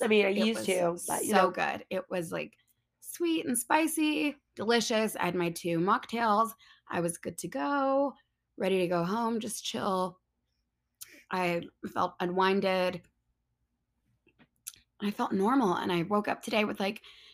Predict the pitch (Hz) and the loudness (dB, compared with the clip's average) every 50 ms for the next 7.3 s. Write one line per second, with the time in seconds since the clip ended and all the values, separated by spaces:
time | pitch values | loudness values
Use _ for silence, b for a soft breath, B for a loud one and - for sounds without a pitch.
0 | B B B _ _ - 240 214 214 220 247 226 226 220 214 208 196 - - - | B B B _ _ 0 2 4 6 6 4 4 4 4 4 4 4 2 0 -6
1 | - - - - _ _ _ _ _ _ _ - - 208 190 190 202 196 196 - | -8 -10 -10 -12 _ _ _ _ _ _ _ 0 2 4 4 2 0 -2 -8 -14
2 | - _ _ _ _ _ _ 226 214 214 214 196 208 208 180 180 - - _ _ | -18 _ _ _ _ _ _ 4 4 4 4 4 2 0 -2 -2 -4 -6 _ _
3 | _ _ _ _ _ _ _ _ _ _ _ _ _ _ _ - 214 196 196 196 | _ _ _ _ _ _ _ _ _ _ _ _ _ _ _ 2 4 4 4 2
4 | - - - - - 175 - - _ _ - - - 214 190 196 190 185 185 180 | 0 -2 -2 -2 -2 -2 -4 -12 _ _ -20 -6 -2 0 2 4 4 4 6 6
5 | 175 180 - 214 - - - - 262 247 247 - - - 247 214 - 240 208 170 | 4 4 2 0 -6 -8 -6 -4 -2 -2 -2 -2 -4 -4 -4 -2 -2 -4 -6 -6
6 | - - - 180 180 180 175 170 170 156 135 104 107 - - - 202 220 214 202 | -6 -2 2 2 4 4 4 4 4 4 2 0 -2 -2 -4 -4 -4 -6 -6 -6
7 | 208 180 - - - | -6 -8 -8 -10 -14